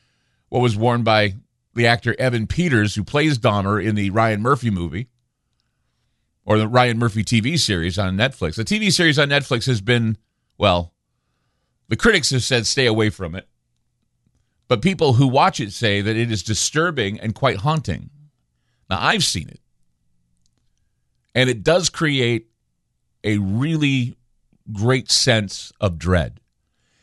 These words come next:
And the thought of the bodies in the bedroom is enough to make anyone think about throwing up. I, I sat through the whole thing thinking to myself, "This is disgusting." And yet, you know, you've seen worse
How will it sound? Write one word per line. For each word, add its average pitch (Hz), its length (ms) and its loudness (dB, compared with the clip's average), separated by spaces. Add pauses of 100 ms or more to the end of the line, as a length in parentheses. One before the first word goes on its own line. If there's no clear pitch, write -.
(260)
And 123 320 2
the 117 80 2
thought 143 280 2
of 90 280 -2 (460)
the 117 80 -2
bodies 123 420 2
in 117 80 0
the 104 80 0
bedroom 104 420 2
is 92 140 -6
enough 104 160 -4
to 101 100 -6
make 101 240 0
anyone 104 340 0
think 95 220 -4
about 87 240 -2
throwing 92 320 0
up. - 320 -4
I, 87 300 -2
I 98 100 -2
sat 110 260 0
through 90 120 -10
the 92 80 -2
whole 95 160 -2
thing 95 320 -2 (640)
thinking 123 300 0
to 107 60 2
myself, 95 320 -2
"This 92 160 -6
is 90 80 -6
disgusting." - 600 -2 (1000)
And 156 80 -2
yet, 160 220 2
you 151 60 2
know, 127 80 2
you've 123 180 0
seen 156 300 0
worse 151 460 0